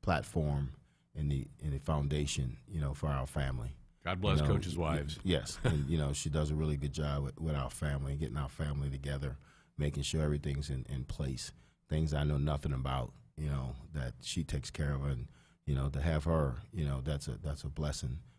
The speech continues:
Speaker 1: to have her a part, you know, a part of this. And she's, and like I said, she was here when it's, she was here when it was Alcorn State. She was here when it was Grambling State. She was here when it was Langston, you know, so, and she's still here now, you know, and she, and she's the same person,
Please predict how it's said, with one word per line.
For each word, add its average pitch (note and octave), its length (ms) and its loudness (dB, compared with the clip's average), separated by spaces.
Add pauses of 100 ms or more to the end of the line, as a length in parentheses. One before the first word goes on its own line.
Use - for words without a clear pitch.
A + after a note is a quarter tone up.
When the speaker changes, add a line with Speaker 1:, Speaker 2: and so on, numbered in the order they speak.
Speaker 1:
to C#2+ 100 0
have D2 180 2
her C2+ 320 2
a - 40 -6
part, C#2+ 340 -2 (200)
you G2 120 2
know, C2+ 80 2
a C2 40 -4
part D2+ 280 0
of C2+ 60 -2
this. A#1+ 280 -6 (360)
And C2+ 100 -2
she's, - 280 -8
and D2+ 300 2
like E2 120 -2
I - 40 -8
said, E2+ 220 0
she D#2+ 160 2
was D#2 120 0
here E2+ 200 4
when E2 140 4
it's, D#2 260 0 (320)
she - 160 6
was B2 100 8
here G#2+ 160 10
when F#2 120 8
it F2+ 60 8
was D2+ 180 2 (280)
Alcorn E2+ 420 8
State. C#2+ 380 0
She - 200 0
was E2+ 140 4
here D#2+ 180 4
when D2+ 100 2
it C#2+ 80 2
was C#2+ 120 -2
Grambling C#2+ 360 0
State. - 300 -6 (300)
She - 200 0
was F#2 140 2
here D#2+ 200 6
when D2+ 120 2
it D2 60 2
was C#2 180 -2
Langston, C2+ 440 -4 (240)
you D#2 60 -2
know, D2+ 200 2
so, C#2+ 340 0 (240)
and C#2+ 100 2
she's - 160 2
still D#2+ 240 4
here C#2+ 180 4
now, A#1+ 280 -2 (200)
you D#2+ 100 -4
know, C2+ 100 0
and C#2 160 0
she, C#2 80 -4
and C#2 100 -2
she's D2+ 260 -2
the C#2 60 -4
same D2 280 -2
person, - 360 -2